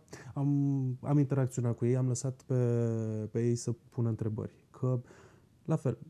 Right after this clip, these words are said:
e foarte interesant să afli ce vor ei să știe. Eu pot să, eu cred că voi vreți să aflați asta. Nu, ziceți-mi voi ce vreți să aflați. Voi mă întrebați, eu vă răspund. Și a fost cam jumate-jumate. Și după aia, a doua parte a întrebării a fost legată de, cumva, calitățile sau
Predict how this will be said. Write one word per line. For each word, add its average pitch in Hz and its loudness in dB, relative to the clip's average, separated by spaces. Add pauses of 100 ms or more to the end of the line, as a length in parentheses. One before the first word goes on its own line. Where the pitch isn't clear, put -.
(120)
e 175 0
foarte 175 -2
interesant 170 0
să 170 -2
afli 160 0
ce - -2
vor 180 4
ei 123 4
să 107 -4
știe. - -14 (240)
Eu 202 -8
pot 196 -2
să, 165 0
eu 160 6
cred 180 2
că 180 4
voi 170 8
vreți 170 6
să 175 4
aflați 165 4
asta. 143 4
Nu, 214 10
ziceți-mi 233 4
voi 233 10
ce 208 4
vreți 208 6
să 220 2
aflați. 190 2
Voi 220 2
mă 226 2
întrebați, 220 2
eu 214 6
vă 208 8
răspund. 185 6
Și - 0
a 165 4
fost 180 0
cam 175 8
jumate-jumate. 151 6 (1120)
Și - 0
după 160 2
aia, 196 0 (540)
a 160 6
doua 185 8
parte 175 6
a - 6
întrebării 165 4
a 185 4
fost 185 0
legată 185 4
de, 175 4
cumva, 170 0
calitățile 156 2
sau 120 0